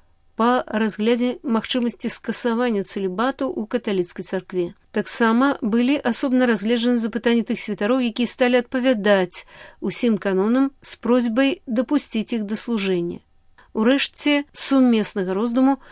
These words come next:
прынята было рашэнне аб пацверджанні вялікай каштоўнасці цэлібату для ксяндзоў каталіцкай царквы.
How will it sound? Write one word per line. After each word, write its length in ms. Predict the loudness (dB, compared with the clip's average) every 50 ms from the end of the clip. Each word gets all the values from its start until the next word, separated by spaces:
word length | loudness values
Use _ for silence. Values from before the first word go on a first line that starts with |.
| -20 -20 -20 _ _
прынята 400 | 0 2 4 4 4 4 4 2
было 160 | 2 2 2
рашэнне 720 | 2 0 0 -2 0 2 2 4 6 6 6 4 4 2
аб 240 | 0 -2 -2 -2 -2 -4 _ _ _ 0
пацверджанні 720 | 0 0 2 -2 0 2 4 2 2 2 0 -2 0 0
вялікай 320 | 0 -2 -2 -2 -4 -6 -4
каштоўнасці 720 | -4 -4 -6 -6 -4 -4 -2 -2 -2 -4 -6 -12 -12 -10
цэлібату 640 | -6 -4 -4 -4 -4 -4 -4 -6 -2 -2 -2 -2 -2 -8 -20 -20 _ _ _
для 240 | -2 0 2 2 0
ксяндзоў 560 | 0 -2 -2 -2 -2 -2 -2 -2 -2 -2 -4 -6 _ _ -8
каталіцкай 560 | -6 -4 -2 -2 -2 -2 -4 -4 -6 -6 -4
царквы. 480 | -4 -6 -6 -6 -6 -8 -8 -8 -8